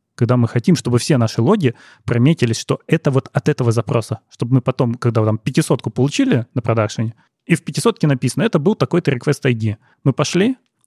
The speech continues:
в логах фильтранули по этому request I D и подняли вот запрос от самого начала до самого конца.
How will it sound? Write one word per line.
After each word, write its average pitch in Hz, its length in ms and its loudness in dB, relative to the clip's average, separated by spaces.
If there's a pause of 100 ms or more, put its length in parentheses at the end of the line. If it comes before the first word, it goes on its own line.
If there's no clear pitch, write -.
в 131 120 4
логах 147 340 4
фильтранули 131 560 2
по - 100 -2
этому 120 220 0
request 123 340 -4
I 127 80 0
D 208 140 -2
и 233 100 2
подняли 117 400 2
вот 170 220 -2
запрос 135 360 -2
от 123 80 -10
самого 123 300 2
начала 139 500 0
до 120 120 -2
самого 160 260 0
конца. 143 300 -2